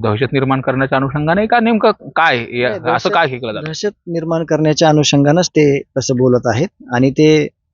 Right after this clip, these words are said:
Speaker 2: देशमुख कुटुंबियाला तर भयभीत करतात आहे, करत आहेतच, परंतु हे चॅलेंज करतायत न्यायालयाला, हे चॅलेंज करतायत मुख्यमंत्री साहेबांना, हे चॅलेंज करतात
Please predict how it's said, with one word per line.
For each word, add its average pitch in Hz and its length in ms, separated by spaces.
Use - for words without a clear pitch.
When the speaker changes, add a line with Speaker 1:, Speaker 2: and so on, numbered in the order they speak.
Speaker 2:
देशमुख 147 360
कुटुंबियाला 156 480
तर 151 140
भयभीत 147 320
करतात 156 360
आहे, 131 320
करत 147 280
आहेतच, 147 500
परंतु 139 420
हे 165 80
चॅलेंज 175 420
करतायत 127 400
न्यायालयाला, 123 540
हे 143 180
चॅलेंज 160 380
करतायत 135 360
मुख्यमंत्री 131 520
साहेबांना, 123 400
हे 151 100
चॅलेंज 160 380
करतात 156 300